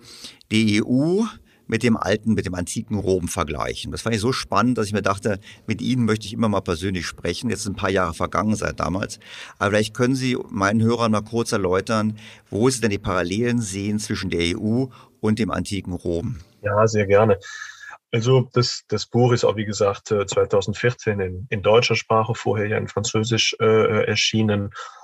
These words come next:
Speaker 2: Und, ähm, da ging es mir tatsächlich darum, die gegenwärtige Situation der Europäischen Union, aber letztlich könnte man sagen, des, des, des, des Abendlands schon fast, äh, mit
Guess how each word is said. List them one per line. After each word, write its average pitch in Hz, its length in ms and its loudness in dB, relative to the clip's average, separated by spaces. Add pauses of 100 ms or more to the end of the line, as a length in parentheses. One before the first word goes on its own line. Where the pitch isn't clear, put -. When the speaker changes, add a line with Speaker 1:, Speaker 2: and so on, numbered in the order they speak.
(180)
Speaker 2:
Und, 104 380 0
ähm, 104 300 4
da 113 340 0
ging 135 160 2
es 120 100 0
mir 123 100 -2
tatsächlich 117 440 -2
darum, 113 460 -2
die 104 320 -10
gegenwärtige 110 640 0
Situation 110 640 2
der - 120 0
Europäischen 110 520 0
Union, 123 440 4
aber 110 320 2
letztlich 123 600 -2
könnte 147 240 -2
man 135 160 -2
sagen, 131 400 0
des, 113 260 -6
des, - 320 -10
des, 107 200 -6
des - 180 -6
Abendlands 120 600 2
schon 104 160 -6
fast, - 340 -4 (420)
äh, 104 160 4
mit 120 480 4